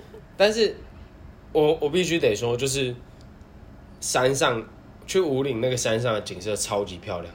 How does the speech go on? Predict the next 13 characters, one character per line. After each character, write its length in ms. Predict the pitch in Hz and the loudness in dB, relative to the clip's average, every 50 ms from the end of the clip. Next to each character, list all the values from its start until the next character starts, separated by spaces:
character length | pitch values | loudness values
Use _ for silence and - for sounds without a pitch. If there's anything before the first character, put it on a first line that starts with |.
| - - | -12 -6
如 80 | 110 110 | -2 -2
果 100 | 104 104 | -2 -2
天 220 | - 110 107 104 | -2 -6 -6 -6
气 220 | 101 - 113 107 | -6 -6 -6 -6
好， 140 | 98 90 85 95 | -6 -6 -8 -8
那 120 | 104 110 | -8 -8
真 160 | 104 - 110 101 | -6 -4 -4 -4
的 40 | |
是 100 | 101 110 135 | -4 -6 -8
一 160 | 135 127 117 - | -8 -10 -10 -10
绝。 220 | - - - - - - - - - - - - - - - - - - - - - - - - - - - - - - - | -10 -12 -12 -12 -16 -18 -20 -20 -20 -20 -20 -20 -20 -20 -20 -20 -20 -20 -20 -20 -20 -20 -20 -20 -20 -20 -20 -20 -20 -18 -2
然 120 | - 135 147 | 2 4 4
后 180 | 160 - - | 4 2 -2